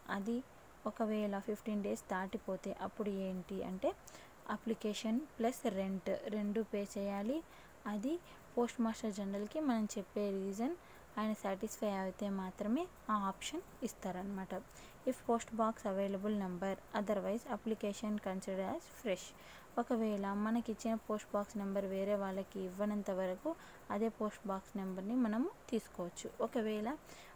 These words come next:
మనం ఈ లేట్ చేయడం వల్ల మా పోస్ట్ బాక్స్ నెంబర్ వేరే వాళ్ళకి అలాట్ చేసేస్తే, మనది ఫ్రెష్ అప్లికేషన్ కింద తీసుకొని మనకి వేరే బాక్స్ ఇస్తారు. అదే నెంబర్ అయితే మనకి ఉండదు. నెక్స్ట్, విత్‌డ్రా.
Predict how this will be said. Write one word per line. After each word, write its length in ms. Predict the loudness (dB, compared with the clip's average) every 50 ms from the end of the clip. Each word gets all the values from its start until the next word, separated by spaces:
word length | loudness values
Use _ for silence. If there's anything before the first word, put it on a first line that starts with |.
| -4 0 4
మనం 240 | 4 6 6 6 4
ఈ 120 | 4 4
లేట్ 400 | 4 4 2 2 0 0 0 0
చేయడం 280 | 2 2 2 0 0 0
వల్ల 160 | 0 0 0
మా 200 | 0 2 0 0
పోస్ట్ 400 | 0 -2 -2 -2 -2 -2 -4 -4 -2
బాక్స్ 280 | 0 0 0 -2 -4 -4
నెంబర్ 260 | -2 0 0 0 0
వేరే 300 | 0 0 2 2 2 2
వాళ్ళకి 460 | 2 2 0 0 -2 -4 -4 -2 -2
అలాట్ 420 | -2 0 0 -2 -2 -2 -2 -2 -4
చేసేస్తే, 480 | -4 -2 -4 -6 -6 -2 0 0 0 0 -4 -14 -18 -16 -16 -16 -16 -16 -18 -8 -2 0
మనది 340 | 2 2 4 4 4 2 2
ఫ్రెష్ 420 | 2 0 0 2 2 2 2 2
అప్లికేషన్ 640 | 0 0 0 0 -2 -2 -2 -2 -4 -2 -2 -4 -2
కింద 260 | -2 -2 -2 -2 -2 -2 -2 -4 -8 -12 -16 -16 -16 -18 -18 -18 -8 -2 0
తీసుకొని 480 | 0 0 -2 -4 -6 -4 -2 -2 -2 -2 -2 0
మనకి 300 | 2 4 4 4 2 2
వేరే 280 | 2 4 4 4 4 2
బాక్స్ 400 | 2 2 2 0 0 -2 -2 0
ఇస్తారు. 420 | 0 0 0 -2 -4 -4 -2 -2
అదే 340 | -2 0 0 0 0 0 0
నెంబర్ 320 | 0 0 -2 -2 -2 -2 -2
అయితే 300 | -4 -2 0 0 0 0 -2 -8 -18 -18 -16 -6 0 2
మనకి 480 | 2 2 0 -2 -8 -16 -2 2 4
ఉండదు. 400 | 4 4 4 2 -2 -2 -2 -4 -4 -6 -12 -18 -18 -18 -18 -10 -4 -2
నెక్స్ట్, 360 | -2 -2 -2 -2 -6 -6 -6 -6 -4 0
విత్‌డ్రా. 440 | 0 0 2 2 0 -2 -2 -2 -6